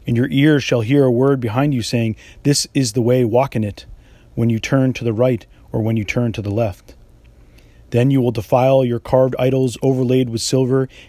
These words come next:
and your gold-plated metal images. You will scatter them as unclean things.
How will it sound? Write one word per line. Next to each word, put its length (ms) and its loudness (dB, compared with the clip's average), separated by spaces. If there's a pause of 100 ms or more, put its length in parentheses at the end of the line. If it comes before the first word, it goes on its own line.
and 80 -2
your 140 -2
gold-plated 600 2
metal 280 0
images. 520 -4 (680)
You 100 2
will 100 0
scatter 400 0
them 260 2
as 160 -2
unclean 480 0
things. 460 -2